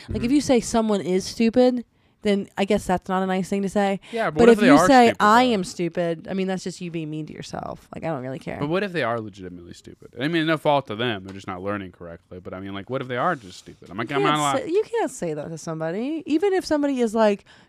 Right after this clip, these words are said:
Speaker 1: n-, didn't graduate second grade and they're thirty-five, you can't say, "You're
Speaker 2: Dude,
Speaker 1: stupid."
Speaker 2: I mean, honestly, I probably could 'cause they don't comprehend anything at this point if they're thirty-five in the second grade. They're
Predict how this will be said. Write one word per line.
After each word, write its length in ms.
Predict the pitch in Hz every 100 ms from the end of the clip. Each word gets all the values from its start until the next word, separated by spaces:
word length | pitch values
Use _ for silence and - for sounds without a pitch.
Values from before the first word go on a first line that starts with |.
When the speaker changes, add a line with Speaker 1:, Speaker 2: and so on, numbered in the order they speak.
| _
Speaker 1:
n-, 260 | 170 185 190
didn't 220 | 202 226
graduate 440 | 220 214 220 214 185
second 260 | 220 196 185
grade 200 | 185 202
and 40 | 170
they're 80 |
thirty-five, 760 | 160 185 180 175 180 147 131 160 _ _
you 160 | 240 262
can't 260 | 302 285 208
say, 540 | 220 226 175 165 170 _ -
"You're 120 | 208
Speaker 2:
Dude, 160 | 123 107
Speaker 1:
stupid." 420 | 110 - - 156 -
Speaker 2:
I 120 | 113
mean, 200 | 123 123
honestly, 460 | 113 123 131 - 139
I 80 |
probably 240 | 117 123 107
could 260 | - 120
'cause 80 | -
they 80 | 104
don't 160 | 101 98
comprehend 600 | 101 98 98 107 101 98
anything 340 | 104 98 92
at 80 | 90
this 140 | 92
point 220 | - 87 85
if 60 |
they're 120 | 85
thirty-five 480 | 90 92 92 92 87
in 60 | 87
the 60 |
second 220 | 90 90 87
grade. 240 | 95 90
They're 160 | 101